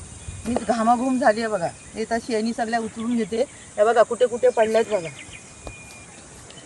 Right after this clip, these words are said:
हे बघा, आपण शेणी जर लगेच शेतातनं उचलली नाही ना, हे बघा, सर्व वालवीने खाल्लं नाही ना. तर हे आहेत कुठे कुठे आहेत ना, ते घेते भरून सर्व.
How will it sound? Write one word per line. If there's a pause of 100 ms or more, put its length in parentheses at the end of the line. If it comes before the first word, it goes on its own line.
(160)
हे
बघा,
आपण
शेणी
जर
लगेच
शेतातनं
उचलली
नाही
ना, (200)
हे
बघा,
सर्व
वालवीने
खाल्लं
नाही
ना. (1600)
तर
हे
आहेत
कुठे
कुठे
आहेत
ना, (180)
ते
घेते
भरून
सर्व.